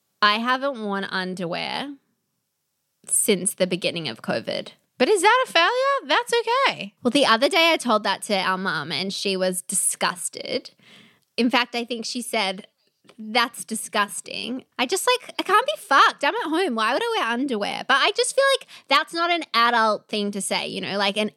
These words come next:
Speaker 1: adult mentality is, "Oh, I'm gonna put on jeans today, even though I'm staying at home." I'm like, "Pfft,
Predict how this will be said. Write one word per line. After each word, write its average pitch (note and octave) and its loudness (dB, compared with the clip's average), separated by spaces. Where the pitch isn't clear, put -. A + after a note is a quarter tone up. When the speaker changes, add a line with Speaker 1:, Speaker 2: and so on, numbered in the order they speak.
Speaker 1:
adult G#3+ 6
mentality F#3+ 2
is, F3+ -6
"Oh, F3+ 0
I'm A3+ 2
gonna G3 2
put A#3+ 4
on A3+ 6
jeans A3 4
today, F3 0
even G#3 2
though G3+ 4
I'm F#3+ 2
staying E3+ -2
at - -12
home." D#3+ -4
I'm G#3 -4
like, G3+ 0
"Pfft, - -8